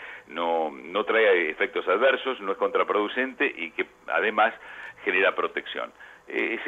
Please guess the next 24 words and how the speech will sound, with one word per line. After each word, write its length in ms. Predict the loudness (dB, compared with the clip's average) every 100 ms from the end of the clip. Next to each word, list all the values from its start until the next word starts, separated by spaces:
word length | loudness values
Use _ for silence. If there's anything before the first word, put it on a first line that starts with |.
| -2
eso, 120 | -2
estén 260 | -2 -2 0
tranquilos, 600 | -2 -2 -2 -2 -2 -4
estén 200 | -6 -4
tranquilos. 520 | -4 -2 -2 0 -2 0
La, 220 | 2 2
la, 160 | 0 -4
la, 140 | -6
este, 560 | -10 -6 -6 -6 -6 -2
la 120 | 0
humanidad, 640 | 0 0 0 4 4 4 2 -6 -16 -8
eh, 420 | -2 0 0 -2
este, 200 | -8 -6
con 160 | -6 -2
cada 300 | 2 4 4
una 240 | 4 2
de 80 | 2
las 120 | 4
vacunas 560 | 2 0 -2 0 0 2
ha, 280 | 2 4 4
ha 120 | 2
permitido 560 | 0 0 -2 -4 -2 0
salir 340 | 0 0 0
de, 220 | 0 -2